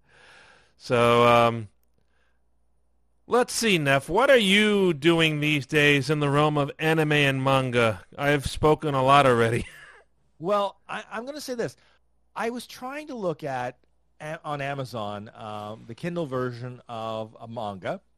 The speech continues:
Speaker 1: Okay.
Speaker 2: Oddly enough, they have everything as a Kindle version except the first two volumes.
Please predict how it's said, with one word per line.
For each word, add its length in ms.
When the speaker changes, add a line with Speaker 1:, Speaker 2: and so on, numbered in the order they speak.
Speaker 1:
Okay. 380
Speaker 2:
Oddly 400
enough, 640
they 140
have 320
everything 800
as 140
a 60
Kindle 420
version 480
except 400
the 80
first 520
two 360
volumes. 760